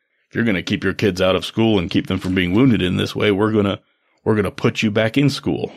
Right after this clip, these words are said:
<laughs> It's just bullshit. Okay. I think that's it.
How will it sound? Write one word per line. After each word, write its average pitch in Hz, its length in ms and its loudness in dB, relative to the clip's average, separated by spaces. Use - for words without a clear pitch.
<laughs> - 880 -14
It's - 160 -2
just - 240 -2
bullshit. - 480 -8
Okay. 127 420 0
I 117 80 -2
think 104 160 0
that's 87 240 -4
it. 90 220 -4